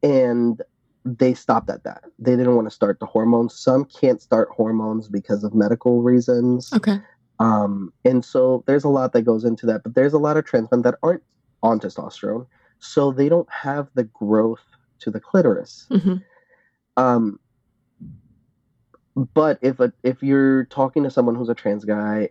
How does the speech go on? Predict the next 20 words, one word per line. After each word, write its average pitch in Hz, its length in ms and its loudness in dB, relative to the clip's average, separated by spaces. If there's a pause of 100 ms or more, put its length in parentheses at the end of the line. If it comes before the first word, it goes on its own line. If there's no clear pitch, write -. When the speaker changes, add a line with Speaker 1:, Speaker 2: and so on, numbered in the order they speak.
Speaker 1:
who 120 160 0
is 123 160 2
on 113 200 0
hormones, 104 560 0
you 120 60 4
can't 127 320 2
expect - 400 -8
for 104 340 -2 (260)
them 98 260 0
to 107 120 0
have 104 320 0 (1000)
a 117 80 0
very 104 340 0
big, 98 320 -4 (220)
or 107 100 2
not, 151 300 0 (140)
not 147 320 2 (180)
very 110 260 2
big, 120 280 0
but 110 200 0